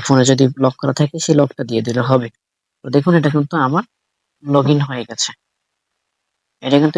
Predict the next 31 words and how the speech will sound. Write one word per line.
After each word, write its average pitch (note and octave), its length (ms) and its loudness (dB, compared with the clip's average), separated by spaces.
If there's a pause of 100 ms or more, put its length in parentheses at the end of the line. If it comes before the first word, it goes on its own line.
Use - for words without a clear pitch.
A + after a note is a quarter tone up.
ইনস্টল C#3 300 2
হয়ে A#2+ 140 2
গেছে। B2 180 -2 (4000)
তো - 120 -4
আমরা E3+ 180 4
যদি E3 160 6
এটা D#3 140 2
একটু D3+ 160 -2
log C#3+ 160 4
in C#3+ 120 6
করতে C3 220 2
চাই, D3 180 4
দেখুন D#3+ 180 -4 (120)
আমাদের B2 340 -2
হচ্ছে B2+ 260 -8
কি C#3 60 -12 (340)
কোন B2 200 -4
সিমে C3+ 260 0
যে B2+ 120 -6
সিমটা B2+ 320 -4
আছে D3+ 200 -8
সেটা - 240 -2
আমরা B2+ 200 -4
এখান - 320 -16
থেকে - 220 -20
log A#2+ 100 -2
in A#2+ 100 -6
করতে B2 120 -14
পারি। C#3 180 -8
এখানে F3+ 200 -4
আমরা E3 140 0